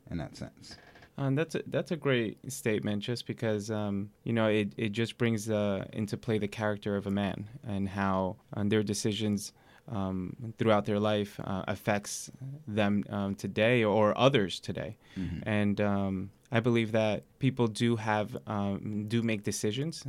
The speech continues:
Speaker 2: that are not right.
Speaker 1: Yeah.
Speaker 2: And, uh, we should, we should definitely say something about that. We should definitely be outspoken and, you know, tell them, "Hey, that, that's, that's not cool," you know? But the decisions made in power now, um, today, um,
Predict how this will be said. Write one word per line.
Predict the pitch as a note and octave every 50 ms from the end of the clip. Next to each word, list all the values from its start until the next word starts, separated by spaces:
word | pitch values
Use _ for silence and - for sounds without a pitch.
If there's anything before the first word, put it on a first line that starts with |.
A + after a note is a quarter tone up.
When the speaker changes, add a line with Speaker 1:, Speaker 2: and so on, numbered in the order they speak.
| - -
Speaker 2:
that | G2+ G#2 G#2 G#2 G#2 G2+ G2+ F#2 - - - - - - _ _ - - _ _ -
are | A#2
not | G#2+ A2+ A2 -
right. | G#2+ C#3 D#3+ - - - _ _ - - -
Speaker 1:
Yeah. | G#2 A2+ F2+ C3+ - - - _ _ -
Speaker 2:
And, | - A2 G#2+ G#2+ G#2 G#2 G#2+
uh, | G#2+ G#2 G#2 G#2 G#2 G2+ G2+
we | G#2 A2 G2+
should, | - - A#2+ G#2+ G#2 G#2 A2 G#2 E2+ -
we | F2 A2 A2+
should | - - A#2+ A2+
definitely | B2 A#2+ B2 - C3 A#2+ A2+
say | - - G#2 A#2+
something | A#2 - G#2+ G2+ - G2
about | G2 - F2+ - - -
that. | - - -
We | G2+ G#2
should | - - G#2+ G2+ F#2+ G#2 G#2+ G2
definitely | G#2+ G#2 G2+ - A#2 A2 G#2+
be | G#2 G2 G#2+ G2+
outspoken | G2 A2 A2+ - - A#2 A#2+ C3 - D3 C#3
and, | C3 A#2+ - - - - - - -
you | F3+ F3+
know, | E3+
tell | - F#3 D#3+
them, | D#3 D3+
"Hey, | E3+ D#3 B2
that, | A2 A2 - -
that's, | A#2+ A#2+ A#2 - -
that's | - - - A2+ - C#3
not | C#3 A#2+
cool," | - - - - - - - -
you | B2 G#2
know? | G#2 A2+ B2+ - - - - _ _
But | - D3+ C#3+
the | E3+
decisions | C3+ E3 D#3 - - G3 F#3 F3+ F3 D3+ C#3
made | C#3+ C#3 C#3 C#3 C#3+ C3
in | C3 - A#2 A2
power | G#2 A2 A#2+ A2+ A2+ A2+ A2+ A2
now, | G#2+ G#2 G#2+ G#2 F#2 D#2+ G2 - - _ - - _ -
um, | A2 G#2 G#2 G2+ G2+ G2+ F#2+
today, | - - A#2 G2+ G#2 G#2 G2 F2+ - - - _ _ - _ _ _ _ _ _ _ _ _ -
um, | - G#2 G2+ G2+ G2+ F#2+ G2 -